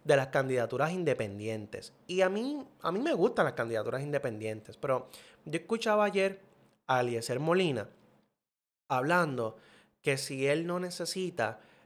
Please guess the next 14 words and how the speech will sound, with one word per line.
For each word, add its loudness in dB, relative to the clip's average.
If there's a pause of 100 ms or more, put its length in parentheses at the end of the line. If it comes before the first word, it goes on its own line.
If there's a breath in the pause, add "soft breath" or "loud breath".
(140)
eh, 0 (380)
que 4
la 4
legislatura 0 (400)
esté 0
de 4
acuerdo 0
con -4
él, -6
que 0
lo 2
ayude 0
a 0
ejecutar 0